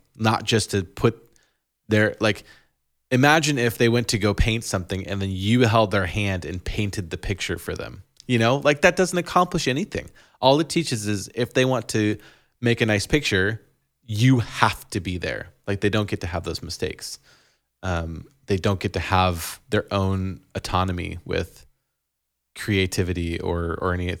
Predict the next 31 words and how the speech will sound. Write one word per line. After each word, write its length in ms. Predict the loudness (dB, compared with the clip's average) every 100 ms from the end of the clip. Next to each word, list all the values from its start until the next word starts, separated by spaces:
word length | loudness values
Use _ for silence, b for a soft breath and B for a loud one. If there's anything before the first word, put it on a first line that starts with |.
| -10 -6
anything 300 | -4 -4 -8
like 140 | -6
that. 160 | -6 -4
And 100 | -2
they 80 | 2
need 220 | 2 4
to 60 | 4
have 160 | 4
those 240 | 0 -2 -2
wins 460 | -2 -2 -4 -8 b b b _ -2
and 400 | 0 2 -2 -8 _ _ _ _ _ _
the 240 | -4 -2 0
losses, 560 | 0 0 0 -2 -4
if 100 | -4
you 60 | -2
wanna 140 | -2
call 180 | 0 0 0
them 40 |
that, 140 | -2 -2
or 60 |
mistakes 600 | -2 -2 0 -2 -2 -6
or 60 | -4
failures, 520 | 0 0 2 0 -2
if 80 | -2
you 80 | 0
wanna 200 | 0 0
call 220 | -2 -2
it 100 | -4
that. 260 | -6 -6 -10 -8
Like, 220 | -6 -6
I 120 | -6